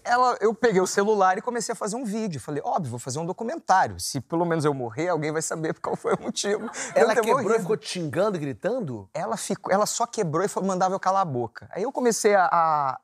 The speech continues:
Speaker 1: que eu tava
Speaker 2: Fi-, filmar ela.
Speaker 1: Comecei a filmar ela, fui até o banheiro, filmei, falei, "Olha só o que ela fez." Eu tava já com,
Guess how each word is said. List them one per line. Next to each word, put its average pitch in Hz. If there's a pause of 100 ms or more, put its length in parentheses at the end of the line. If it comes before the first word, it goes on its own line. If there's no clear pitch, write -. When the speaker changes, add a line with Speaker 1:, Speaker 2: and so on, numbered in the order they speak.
Speaker 1:
que -
eu 104
tava 135
Speaker 2:
Fi-, 143
filmar 127
ela. 131 (160)
Speaker 1:
Comecei 131
a 117
filmar 165
ela, 185 (220)
fui 202
até 160
o 147
banheiro, 190
filmei, 190
falei, 165
"Olha 240
só 208
o 190
que -
ela 185
fez." 185
Eu 139
tava 180
já 190
com, 208